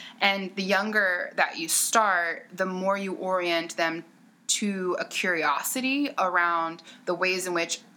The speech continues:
we have institutional, interpersonal, and internalized white supremacy that they are responsible for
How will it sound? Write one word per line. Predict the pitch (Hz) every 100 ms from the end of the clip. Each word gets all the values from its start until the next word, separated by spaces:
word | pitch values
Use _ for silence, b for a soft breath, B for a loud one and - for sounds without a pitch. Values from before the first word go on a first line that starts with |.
| -
we | 180 196
have | - 170 160 -
institutional, | 180 185 - - - 202 - 190 170 165 156 160 - - _ _
interpersonal, | 190 190 170 - 180 - 170 160 156 - B B 180
and | 165
internalized | 160 - 190 170 160 160 170
white | 160 -
supremacy | 147 - 165 180 190 233 247 247 B B
that | 175 165 160
they | 175 185
are | 180
responsible | 160 - 160 151 160 196 208 202
for | - 220 220 226 214